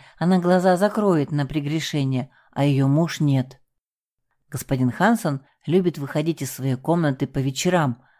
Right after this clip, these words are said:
когда в коридорах никого нет. Если он меня с томиком под мышкой заметит, мне не сдобровать. А вам он только улыбнется. Книга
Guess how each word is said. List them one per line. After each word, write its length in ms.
когда 300
в 80
коридорах 520
никого 400
нет. 380
Если 260
он 220
меня 240
с 80
томиком 500
под 160
мышкой 400
заметит, 640
мне 320
не 100
сдобровать. 720
А 160
вам 220
он 160
только 260
улыбнется. 760
Книга 540